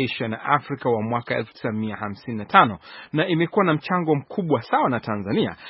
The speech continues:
katika kuundwa kwa jumuiya ya nchi zilizofungamana na upande wote wakati wa vita baridi. Na hivyo, Balozi Tembele anasema mikataba hii inafuata nadharia hiyo hiyo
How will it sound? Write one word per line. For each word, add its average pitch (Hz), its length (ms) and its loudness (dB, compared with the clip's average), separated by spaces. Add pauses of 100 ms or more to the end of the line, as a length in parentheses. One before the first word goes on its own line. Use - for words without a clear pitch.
(140)
katika 170 320 0
kuundwa 185 640 2
kwa 147 180 0
jumuiya 147 600 2
ya 113 220 0
nchi 139 240 -2
zilizofungamana 123 520 -2
na 123 100 0
upande 120 300 -2
wote 127 440 -4
wakati 127 420 0
wa 107 60 -2
vita 104 300 -8
baridi. 101 400 -6 (340)
Na 139 180 0
hivyo, 151 840 0
Balozi 127 640 4
Tembele 127 480 0
anasema 151 460 0 (240)
mikataba 202 480 0
hii 180 300 4
inafuata 156 1400 2
nadharia 139 580 2
hiyo 190 260 -2
hiyo 156 300 -2